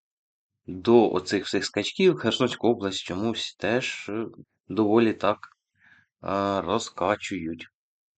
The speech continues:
Тернопільська область. Е, теж великий топчик, тут є сова,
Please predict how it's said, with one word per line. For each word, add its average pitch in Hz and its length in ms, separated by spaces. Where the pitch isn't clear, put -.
Тернопільська 127 760
область. 110 760
Е, 95 140
теж 98 300
великий 92 380
топчик, 139 420
тут 85 180
є 85 100
сова, 92 480